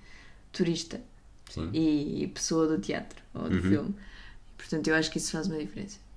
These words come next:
Speaker 1: São Francisco é muito fixe.
Speaker 2: Pois, tu deste mais dois pontos no ambiente, deste mais pontos na, na, na mobilidade
Speaker 1: Claro.
Speaker 2: e Los Angeles só ganhou na gastronomia.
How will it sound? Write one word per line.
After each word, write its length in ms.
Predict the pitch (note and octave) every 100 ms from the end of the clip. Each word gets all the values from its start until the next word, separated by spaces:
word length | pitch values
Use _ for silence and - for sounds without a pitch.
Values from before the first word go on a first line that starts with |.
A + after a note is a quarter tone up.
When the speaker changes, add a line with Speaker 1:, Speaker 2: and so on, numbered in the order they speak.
| -
Speaker 1:
São 120 | F3+
Francisco 360 | F3+ D#3+ - -
é 40 |
muito 160 | - -
fixe. 260 | - - - - - -
Speaker 2:
Pois, 160 | - G2+
tu 120 | -
deste 260 | F2 E2 -
mais 160 | E2+ D#2+
dois 220 | E2+ E2
pontos 320 | - E2+ -
no 80 | E2+
ambiente, 540 | E2+ E2+ F2 F#2 F#2+ - - - - - - -
deste 320 | E2+ D#2+ -
mais 160 | D#2+ -
pontos 400 | - F2 E2 -
na, 420 | E2 D#2+ D#2 D#2
na, 560 | D#2+ D#2+ D#2 D#2 D2+ D2+ D2+ D2+ D#2 - - -
na 160 | D#2+
mobilidade 540 | E2 E2 E2+ E2+ F2 F#2
Speaker 1:
Claro. 240 | - F2 G3
Speaker 2:
e 180 | F#2 F2
Los 220 | E2+ F2
Angeles 240 | F2 F2 F#2+
só 160 | G2+
ganhou 260 | F2+ F2 F2+
na 100 | F#2
gastronomia. 840 | F2 F2+ - F#2 F2+ F2 E2+ E2+